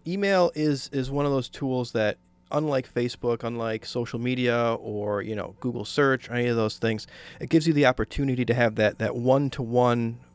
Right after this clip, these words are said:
personalization, that one-to-one connection with the customer or the prospect, um, that I don't think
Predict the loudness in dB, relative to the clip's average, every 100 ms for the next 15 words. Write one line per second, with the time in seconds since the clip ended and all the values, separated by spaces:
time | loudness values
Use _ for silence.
0 | 2 2 2 -2 -2 2 2 0 -2 -2
1 | 0 0 0 0 -4 -4 -4 -4 -2 -2
2 | -4 -8 -4 2 2 0 -20 -20 -16 -4
3 | 0 0 -2 -4 -4 -4 -8 -8 0 0
4 | 0 -4 -6 -6 -20 -20 -20 -20 -12 -2
5 | 0 0 0 0 2 0 -2 -4